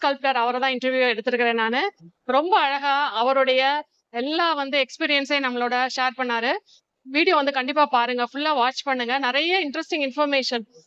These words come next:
மரத்தை பத்தி கூட எப்படி சூஸ் பண்ணலாம், எந்த மாதிரிலாம் அதுல டிசைன் பண்ணலாம், என்னென்ன மாதிரி மரங்கள்லாம் அதை யூஸ் பண்ணலாம் அப்படின்னு நிறைய இன்ஃபர்மேஷன் கொடுத்திருக்காரு.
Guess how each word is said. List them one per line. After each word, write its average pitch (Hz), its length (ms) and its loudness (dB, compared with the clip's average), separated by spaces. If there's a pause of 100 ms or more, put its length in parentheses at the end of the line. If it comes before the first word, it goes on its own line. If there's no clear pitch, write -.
(100)
மரத்தை 269 440 0
பத்தி 320 180 -2
கூட 302 240 0
எப்படி 277 360 -2
சூஸ் 311 180 -4
பண்ணலாம், 254 500 2 (320)
எந்த 269 220 0
மாதிரிலாம் 320 380 2
அதுல 269 160 -2
டிசைன் 277 320 -2
பண்ணலாம், 247 440 0
என்னென்ன 277 360 0
மாதிரி 294 260 0
மரங்கள்லாம் 302 460 0
அதை 269 120 -4
யூஸ் 269 140 -8
பண்ணலாம் 254 340 -2
அப்படின்னு 294 220 0
நிறைய 339 300 0
இன்ஃபர்மேஷன் 285 480 -4
கொடுத்திருக்காரு. 247 560 -2